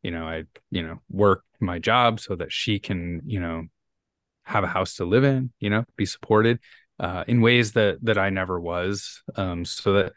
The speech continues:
that's probably my number one driving motivation is, is my daughter. Um,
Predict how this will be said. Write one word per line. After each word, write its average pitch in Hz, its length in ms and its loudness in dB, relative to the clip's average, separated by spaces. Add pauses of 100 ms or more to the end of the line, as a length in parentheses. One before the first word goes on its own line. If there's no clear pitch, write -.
(280)
that's 143 180 2
probably 123 380 2
my 104 220 4
number 101 340 2
one 98 200 0
driving 98 580 -4
motivation 101 720 0
is, 92 600 -8
is 98 200 -4
my 90 180 0
daughter. 95 480 2 (440)
Um, 90 400 -2